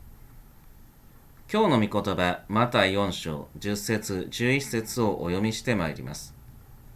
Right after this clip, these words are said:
するとイエスは言われた。「退け、サタン。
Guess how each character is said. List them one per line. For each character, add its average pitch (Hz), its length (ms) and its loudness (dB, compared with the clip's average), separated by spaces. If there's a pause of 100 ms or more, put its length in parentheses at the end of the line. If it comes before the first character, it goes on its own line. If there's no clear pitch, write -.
(480)
す - 220 -4
る 170 140 4
と 175 100 4
イ 185 60 8
エ 165 80 8
ス - 120 -2
は 90 100 4
言 85 100 2
わ 80 40 -2
れ 78 120 -4
た。 73 240 -6 (800)
「退 143 520 0
け、 104 180 2
サ 92 160 -4
タ 78 160 -4
ン。 69 100 -8